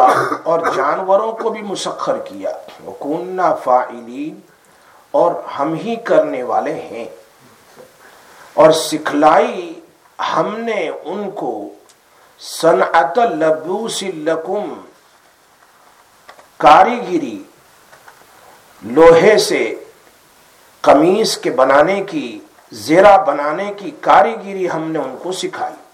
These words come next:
داؤد علیہ الصلوۃ والسلام کو ہم نے کاریگری سکھائی کہ کس طرح زرہ بنایا جاتا ہے۔ لِتُحْصِنَكُم مِّن بَأْسِكُمْ، تاکہ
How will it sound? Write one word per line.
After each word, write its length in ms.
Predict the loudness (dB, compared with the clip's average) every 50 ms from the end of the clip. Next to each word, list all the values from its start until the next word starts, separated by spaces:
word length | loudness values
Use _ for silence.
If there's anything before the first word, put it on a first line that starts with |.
| _ _ _ _ _ _ _ _ _ _
داؤد 320 | -4 0 0 0 0 0 -2
علیہ 200 | -4 -4 -6 -10
الصلوۃ 420 | -12 -10 -2 4 6 6 4 4
والسلام 680 | -6 -12 -14 -12 -10 -8 -2 0 2 2 0 -2 -6 -12
کو 160 | -10 -4 -4 -4 -4 -4 -10 -14 -20 -20 -20 -20 -20 -20 -20 -20 -20 _ -14 -6 -6
ہم 140 | -4 -4 -4 -4 -2
نے 120 | 0 0 0 0 -4 -10 -16 -20 -20 _ _ _ _ _ _ _ _ 0
کاریگری 600 | 4 6 8 8 8 6 4 0 -4 -8 -8 -8
سکھائی 580 | -10 -10 -10 -10 -2 2 4 4 6 4 2 0
کہ 100 | -2 -6 -8 -6
کس 180 | -6 -6 -6 -4 0
طرح 240 | 2 4 4 4 0 -2 -8 -6
زرہ 320 | -2 2 4 4 6 4 4 0 -4 -12 -20 _ _ _ _ _ _ _ _ _ _ _ _ _ _ _ -12 0
بنایا 360 | 2 4 4 6 4 4 2 0 0
جاتا 300 | -2 -4 -4 0 2 2 2 2
ہے۔ 100 | -2 -8
لِتُحْصِنَكُم 1120 | -6 -6 -8 -6 -2 -2 -2 -2 -2 -4 -10 -8 -6 -6 -4 -6 -6 -8 -8 -10 -10 -10 -12 -14
مِّن 140 | -14 -14 -14 -14 -10 0
بَأْسِكُمْ، 680 | 0 0 2 0 -6 -12 -14 -14 -14 -14 -16 -18 -20 -20 -20 -20 _ _ _ _ _ _ _ _ _ _ _ _ _ _ _ _ _ _ _ _ _ 2
تاکہ 400 | 4 4 4 4 2 -4 -6